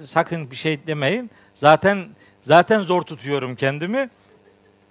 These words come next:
Sağa sola gitmemek için hiç bana, hiç bana müdahale etmeyin, gözünü seveyim. Evet.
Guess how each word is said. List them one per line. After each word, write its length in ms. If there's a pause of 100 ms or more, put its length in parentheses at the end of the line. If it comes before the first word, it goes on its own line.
(360)
Sağa 300
sola 260
gitmemek 560
için 220
hiç 220
bana, 220
hiç 220 (140)
bana 200
müdahale 420
etmeyin, 380
gözünü 340
seveyim. 300 (1000)
Evet. 300